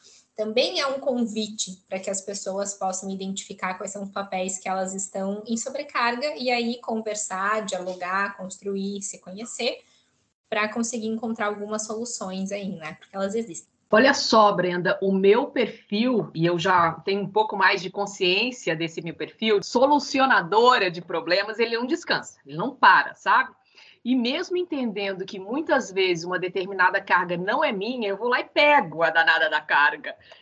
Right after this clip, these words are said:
Speaker 2: Por que que a gente faz isso? Por que que a gente não deixa pra lá o que não é nosso?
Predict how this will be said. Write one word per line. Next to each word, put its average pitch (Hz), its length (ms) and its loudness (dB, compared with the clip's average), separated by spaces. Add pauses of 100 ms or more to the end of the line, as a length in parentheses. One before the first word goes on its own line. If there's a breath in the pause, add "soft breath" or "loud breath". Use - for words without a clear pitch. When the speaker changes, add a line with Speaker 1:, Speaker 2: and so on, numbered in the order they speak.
(280 soft breath)
Speaker 2:
Por - 240 0
que 381 360 -2 (120)
que 381 120 2
a 330 80 6
gente 294 420 -4
faz 226 380 0
isso? 165 520 -14 (380)
Por 208 120 -2
que 381 120 2
que 427 60 2
a 403 40 2
gente 381 180 0
não 359 120 2
deixa 277 340 4
pra 269 200 2
lá 226 180 6
o 311 60 0
que - 100 -12
não 302 180 0
é 302 80 4
nosso? 262 640 4